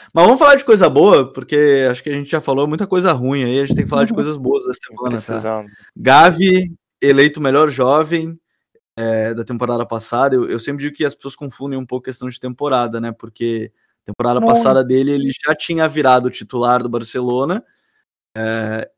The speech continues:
Speaker 1: e já tinha virado titular da Espanha logo depois da, da, da Nations League. Ele virou titular, foi importante, é, e foi, ou melhor, depois da Euro, e aí virou titular no período da Nations League,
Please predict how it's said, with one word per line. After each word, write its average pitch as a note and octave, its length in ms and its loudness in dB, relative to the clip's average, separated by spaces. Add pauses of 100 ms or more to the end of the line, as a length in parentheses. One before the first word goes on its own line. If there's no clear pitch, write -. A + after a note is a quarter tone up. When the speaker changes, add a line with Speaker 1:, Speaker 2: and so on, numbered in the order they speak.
(120)
Speaker 1:
e C#3+ 120 -2
já C#3+ 280 4
tinha D#3 580 -6 (500)
virado C3+ 300 2
titular C3 500 0
da C3+ 80 2
Espanha C3 420 -2
logo C3 220 0
depois C3+ 340 0
da, C3 720 -2 (840)
da, G#2+ 920 -12
da B2+ 180 2
Nations C3+ 380 -2
League. C3 220 0
Ele C#3 120 -2
virou B2+ 280 0
titular, C3 580 0
foi D3 140 -4
importante, C3 800 -6 (540)
é, A#2+ 340 -4
e A2 360 -10
foi, D3 160 2
ou D3 100 4
melhor, C#3+ 260 4
depois C#3 320 -2
da C#3+ 180 4
Euro, F3 400 6
e C#3+ 120 -2
aí C3+ 120 0
virou C3+ 220 -2
titular B2+ 480 -4
no B2 100 -10
período C3 360 -6
da C3 140 -4
Nations B2 400 -10
League, D3+ 360 -6